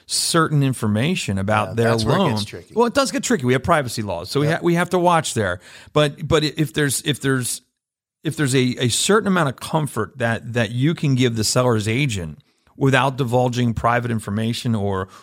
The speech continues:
Speaker 1: or too much, you know, that can help.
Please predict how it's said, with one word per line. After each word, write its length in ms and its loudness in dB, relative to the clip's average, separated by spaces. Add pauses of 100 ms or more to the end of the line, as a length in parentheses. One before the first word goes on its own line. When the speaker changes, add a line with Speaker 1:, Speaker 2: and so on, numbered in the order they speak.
Speaker 1:
or 100 2
too 260 0
much, 460 0 (320)
you 100 2
know, 200 2
that 220 -2
can 120 0
help. 400 0